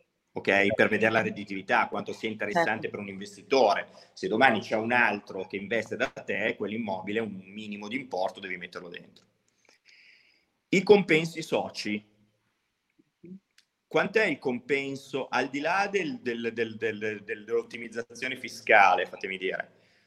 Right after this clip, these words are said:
Speaker 1: qual è, o delle esigenze del socio che ha bisogno di avere tutti i soldi subito perché si è comprato la Porsche, la,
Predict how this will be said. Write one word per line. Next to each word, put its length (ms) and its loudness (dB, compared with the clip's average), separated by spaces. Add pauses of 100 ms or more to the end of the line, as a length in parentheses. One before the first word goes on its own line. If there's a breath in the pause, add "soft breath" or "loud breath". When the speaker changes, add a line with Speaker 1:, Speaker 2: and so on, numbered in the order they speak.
(200)
Speaker 1:
qual 260 10
è, 320 2
o 160 0
delle 180 0
esigenze 500 -6
del 120 -4
socio 440 -4
che 100 -6
ha 60 -6
bisogno 400 -8
di 40 0
avere 240 -4
tutti 220 -16
i 60 -10
soldi 320 -6
subito 480 -2
perché 260 0
si 120 -4
è 20 -10
comprato 420 4
la 140 0
Porsche, 460 2
la, 100 2